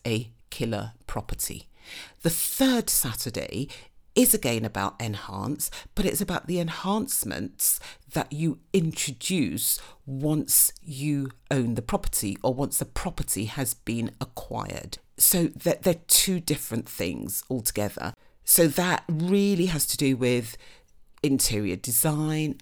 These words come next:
and staging. It's about how you get the best in terms of money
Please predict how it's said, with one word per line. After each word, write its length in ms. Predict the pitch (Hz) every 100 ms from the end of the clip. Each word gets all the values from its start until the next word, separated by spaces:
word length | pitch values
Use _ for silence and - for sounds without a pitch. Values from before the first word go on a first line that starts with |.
| -
and 180 | 110 110
staging. 880 | - - 156 147 147 156 143 139 - - -
It's 280 | 185 - -
about 460 | - - 131 120 -
how 320 | - 123 117
you 240 | 117 117 113 -
get 340 | 127 104 - -
the 200 | - 110 - _ - _ - _
best 540 | 160 - - - - - - - - - - -
in 140 | 147 135
terms 340 | - 127 113
of 140 | 117
money 480 | 135 127 110 76 104